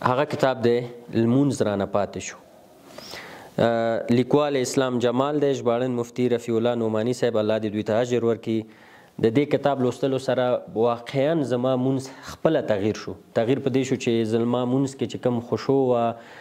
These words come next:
یا کوم وخت باید مونږ ورکړی وای، هغه نشم ورکولی. دنیا مصروفیتونه دي، فکر کوم چې ولا دا مونځ یو رقم بوج غوندي و. نو د دې کتاب سره زما دغه مونځ مکمل تغییر شو. شخصاً ما خپله تجربه کړه چې زه اوس د مونځ نه ډېر زیات خوند وړم او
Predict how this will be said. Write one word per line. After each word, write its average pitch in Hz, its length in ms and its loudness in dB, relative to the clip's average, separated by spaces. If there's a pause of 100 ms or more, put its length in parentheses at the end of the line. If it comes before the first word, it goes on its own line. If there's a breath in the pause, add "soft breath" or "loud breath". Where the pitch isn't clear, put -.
(200 loud breath)
یا 110 120 4
کوم 127 280 2
وخت 147 260 0
باید 123 260 0
مونږ 131 220 2
ورکړی 123 340 2
وای، 117 160 2
هغه 120 300 -2 (580)
نشم 147 280 2
ورکولی. 117 580 2 (120)
دنیا 135 220 2
مصروفیتونه 120 680 0
دي، 117 180 0
فکر 120 280 -2
کوم 120 160 2
چې 113 100 -4
ولا 113 260 2
دا 113 120 0
مونځ 120 300 0
یو 113 140 2
رقم 110 300 -2
بوج 135 280 2
غوندي 117 260 2
و. 113 100 0 (580 loud breath)
نو 123 100 4
د 135 160 0
دې 160 160 2
کتاب 151 320 0
سره 123 160 2
زما 123 340 -2
دغه 120 140 0
مونځ 120 360 -2
مکمل 113 480 -2
تغییر 107 300 -2
شو. 113 100 -2 (300)
شخصاً 143 360 0 (140)
ما 120 140 2
خپله 123 260 0
تجربه 110 340 2
کړه 117 240 0
چې - 140 -8
زه 120 60 0
اوس 117 240 0
د 110 180 2
مونځ 117 300 -2
نه 110 80 0
ډېر 143 260 2
زیات 117 240 0
خوند 113 240 0
وړم 110 240 0 (520 loud breath)
او 110 140 2